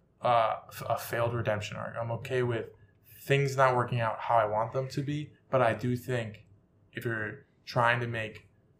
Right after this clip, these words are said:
or trying to enforce some thematic, something satisfying, you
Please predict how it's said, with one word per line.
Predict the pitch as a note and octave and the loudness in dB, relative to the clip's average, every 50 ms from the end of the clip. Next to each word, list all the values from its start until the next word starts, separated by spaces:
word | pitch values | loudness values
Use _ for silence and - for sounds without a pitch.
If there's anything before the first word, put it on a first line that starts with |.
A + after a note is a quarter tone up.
| - - - _ _ _ _ _ _ _ _ _ - - | -20 -20 -20 _ _ _ _ _ _ _ _ _ -12 -8
or | A#2+ A#2 | -6 -6
trying | A2+ - C3 B2 A#2+ | -4 0 0 2 2
to | A#2 A2+ A2 G#2+ G2+ - - - - A#2+ | 2 2 0 0 -2 -6 -10 -10 -8 -6
enforce | A#2+ A2 - B2 A#2 A#2+ A#2+ A#2+ | -6 -6 -6 -4 -4 -2 -2 -2
some | - C3+ A2+ G#2+ G2+ | -2 -4 -4 -4 -6
thematic, | F#2+ - - - A#2 G#2+ G#2 G2+ G2+ G#2 G#2+ G#2+ G#2+ - - - | -10 -12 -10 -6 -6 -4 -2 0 2 2 2 2 0 -4 -4 0
something | - B2+ - - G#2+ | 0 0 0 -2 -4
satisfying, | G2+ - - G#2+ A2 A2 - - B2 A#2 A#2 | -6 -4 -2 -2 -2 -2 -4 -4 -4 -4 -4
you | A#2 | -6